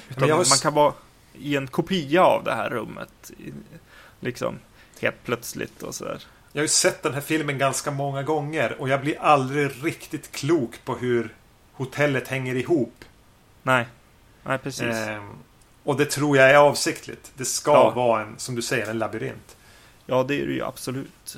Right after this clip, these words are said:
Speaker 1: När man väl börjar gräva i, i det och sådär, så är det ju, eh, väldigt tydligt så. Det är ju att det är hissar som flyttas runt och, eh, liksom, eh,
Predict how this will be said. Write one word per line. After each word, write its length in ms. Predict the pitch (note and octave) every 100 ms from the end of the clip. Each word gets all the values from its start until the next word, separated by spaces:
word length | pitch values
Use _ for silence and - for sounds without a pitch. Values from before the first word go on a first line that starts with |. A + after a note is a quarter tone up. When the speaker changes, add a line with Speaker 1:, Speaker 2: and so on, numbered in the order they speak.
| -
Speaker 1:
När 100 | A#2+
man 160 | A#2 A#2
väl 200 | A#2 A#2+
börjar 320 | A#2 A#2 B2 -
gräva 600 | C3+ C3 C3 A#2 B2 C#3
i, 520 | A2 A2+ A#2+ G#2+ B2
i 60 | A2+
det 160 | G#2+ G#2+
och 120 | B2+
sådär, 280 | A2+ F#2+ A#2+
så 140 | B2+
är 120 | B2
det 60 | A#2+
ju, 240 | A#2 A#2+ - - - -
eh, 120 | - - -
väldigt 520 | C3+ C#3+ C3 C#3+ C#3+
tydligt 400 | - A#2+ A2+ G#2+
så. 220 | - A2
Det 100 | A#2
är 40 | B2+
ju 300 | B2 A#2+ A#2
att 120 | A2+
det 120 | A2+
är 40 | A2+
hissar 500 | C#3 B2+ - B2 A#2
som 240 | A2+ A2+
flyttas 520 | - C3 B2 A#2 -
runt 420 | B2 B2+ A#2 -
och, 220 | A#2+ A#2 A2 - - -
eh, 120 | -
liksom, 440 | - A#2+ A#2 A2+ A2+ - - -
eh, 280 | - -